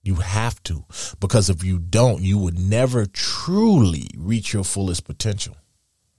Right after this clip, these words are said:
Self-doubt, all it does is create a barrier between you and any, any potential opportunities.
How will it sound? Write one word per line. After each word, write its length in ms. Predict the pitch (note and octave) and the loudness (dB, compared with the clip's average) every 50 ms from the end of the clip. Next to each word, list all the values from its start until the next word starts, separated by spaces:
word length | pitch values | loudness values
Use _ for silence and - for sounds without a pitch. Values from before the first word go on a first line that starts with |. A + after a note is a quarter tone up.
| _ _ _ _ _ _ _ _ _ | _ _ _ _ _ _ _ _ _
Self-doubt, 1200 | - - - - - - - - - - C#3+ C3+ C#3+ C#3+ - G#2 F2 G#2+ A2 B2 C#3+ - - - | -16 -14 -12 -12 -12 -14 -6 -2 0 2 4 4 4 4 2 0 0 0 0 2 0 -2 -2 2
all 300 | A2 A2+ B2 C3+ D3 D#3 | 6 8 8 8 8 6
it 120 | D#3+ C#3+ A#2 | 4 2 2
does 540 | A#2+ C#3 D3 C#3 A#2 G2 E2+ G2 G2 - - | 4 4 6 6 4 4 2 -2 -4 -6 -4
is 200 | F#2 G2 F#2 - | -4 -4 -4 -4
create 420 | - - - C3+ C3+ B2 A#2 G#2 | -6 -6 -4 -2 0 0 0 0
a 60 | F#2+ | -2
barrier 720 | F#2 F2 D#2+ G#2+ A#2 A#2+ A#2+ A2 F#2 E2 C2+ - D#2 F#2 D#2+ D#2+ | -4 -4 -2 0 0 0 0 0 -2 -4 -6 -8 -8 -10 -8 -8
between 560 | F2+ F2 - - - A2 G#2 F#2+ F#2 F2+ F#2 | -8 -8 -6 -4 -2 -2 0 0 0 0 0
you 420 | G2 G#2+ A#2+ B2+ C3 B2+ C3+ C3+ - - _ _ _ _ _ _ - | 2 2 2 2 2 0 -2 -4 -6 -10 _ _ _ _ _ _ -8
and 160 | F#2 F2+ - _ _ _ _ | -8 -8 -8 _ _ _ _
any, 720 | - F#3 F#3 F3+ E3+ D#3 C#3 B2+ G#2+ G2 F2 C#2 B1+ A1+ _ _ _ _ - | 0 2 4 6 6 4 4 2 -2 -8 -12 -16 -20 -20 _ _ _ _ -2
any 560 | E3 F3+ F3+ F3+ E3+ E3 D#3 D3 C#3 B2+ - _ | 0 2 2 2 2 2 2 0 -2 -4 -6 _
potential 840 | - A#2 - - D#3 D#3 C#3 - - - B2+ G#2+ F#2+ F2 D#2+ D2+ - - - - - - - _ _ _ _ _ _ _ | -10 -8 -2 0 0 0 2 0 -2 -2 -2 -2 -2 -4 -6 -10 -14 -18 -20 -20 -20 -20 -20 _ _ _ _ _ _ _
opportunities. 1000 | - A2 A2+ - A2 G2+ - - B2+ A#2+ G#2 E2+ - - - - - - - - | -4 -4 -2 -2 -4 -2 -2 0 0 0 0 -2 -4 -6 -10 -8 -8 -8 -8 -10